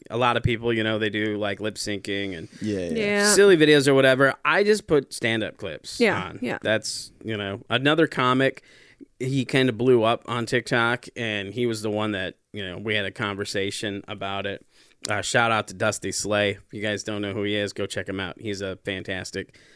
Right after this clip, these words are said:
Speaker 1: headliner, uh, and just great comedian. Uh,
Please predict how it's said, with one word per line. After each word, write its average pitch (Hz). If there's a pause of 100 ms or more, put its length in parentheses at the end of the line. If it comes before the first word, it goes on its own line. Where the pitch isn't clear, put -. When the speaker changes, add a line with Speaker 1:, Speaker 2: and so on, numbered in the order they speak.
(140)
Speaker 1:
headliner, 98 (120)
uh, 101
and 104 (160)
just -
great 104
comedian. 95 (480)
Uh, 107